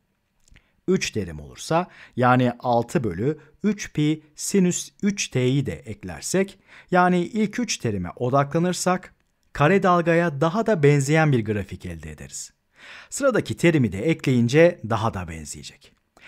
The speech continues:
Tüm bunlara burada yazdıklarımızı, yani altı bölü yedi pi sinüs yedi t'yi de eklersek, kare dalgaya daha da yaklaşacak. Harika değil mi? Böyle bir şey yapabildiğimizi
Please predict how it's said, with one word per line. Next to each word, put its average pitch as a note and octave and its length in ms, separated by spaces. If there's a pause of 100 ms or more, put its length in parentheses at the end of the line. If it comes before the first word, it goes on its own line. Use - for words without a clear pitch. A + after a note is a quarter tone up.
(300)
Tüm B3+ 240
bunlara B2 680
burada E3 300
yazdıklarımızı, F#2+ 880
yani B2 440 (120)
altı A2 440
bölü C#3 380 (220)
yedi D3+ 360
pi F3 320 (160)
sinüs G3+ 540
yedi C#3 280
t'yi C#3 340
de G2 60
eklersek, G2+ 720 (320)
kare G3+ 300
dalgaya D#3+ 600
daha A#2+ 300
da G2+ 80
yaklaşacak. - 760 (240)
Harika D3 480
değil C#3 120
mi? G2+ 120 (680)
Böyle A3+ 280
bir G#3+ 60
şey C#3+ 220
yapabildiğimizi A#2 1000